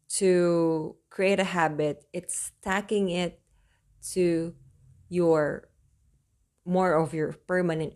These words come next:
routine, more of your permanent habits every day. Now, let's get into today's episode. What it takes to trust the process.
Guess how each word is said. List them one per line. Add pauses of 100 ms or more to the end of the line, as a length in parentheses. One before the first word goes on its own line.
routine,
more
of
your
permanent
habits (540)
every
day. (1400)
Now, (200)
let's
get
into
today's
episode. (2500)
What
it
takes (240)
to (380)
trust (140)
the
process.